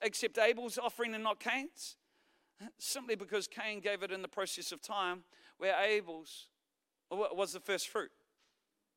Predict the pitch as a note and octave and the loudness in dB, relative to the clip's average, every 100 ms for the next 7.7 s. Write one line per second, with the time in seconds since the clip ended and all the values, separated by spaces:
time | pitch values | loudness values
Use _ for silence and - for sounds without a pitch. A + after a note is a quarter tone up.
0 | _ _ _ _ _ _ G3 G#3+ A#3+ A#3+ | _ _ _ _ _ _ -4 4 6 6
1 | A#3+ A3+ - - C#4 C#4 - _ _ _ | 2 2 0 2 4 2 -4 _ _ _
2 | _ - - G#3+ F3 E3 F3+ F3 - - | _ -10 0 2 2 0 -4 -8 -8 -10
3 | _ _ _ _ - F#3+ A3+ G3 G#3 A3 | _ _ _ _ -8 -2 0 2 4 4
4 | G3+ G#3 C4+ G#3 - - - _ _ _ | 2 -4 0 0 0 -8 -10 _ _ _
5 | _ - - D4 C#4+ G#3 G#3+ - - A3 | _ -4 4 4 4 2 2 2 0 0
6 | G3 F#3 A3+ G#3 F#3+ F#3 F#3 G3 D#3 C#3 | 0 4 4 4 -2 0 0 -4 -8 -10
7 | - C#3 G#3+ G3+ - F3+ | -12 -10 -6 -6 -4 -4